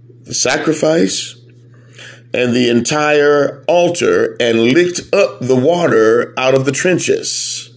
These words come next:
that were dug around the altar. Twelve, a number of government. I further hear the Holy Ghost saying that on the day of Pentecost,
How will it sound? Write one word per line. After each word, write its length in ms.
that 220
were 220
dug 280
around 340
the 100
altar. 680
Twelve, 680
a 120
number 800
of 240
government. 800
I 140
further 420
hear 300
the 160
Holy 320
Ghost 340
saying 800
that 400
on 180
the 80
day 220
of 220
Pentecost, 1300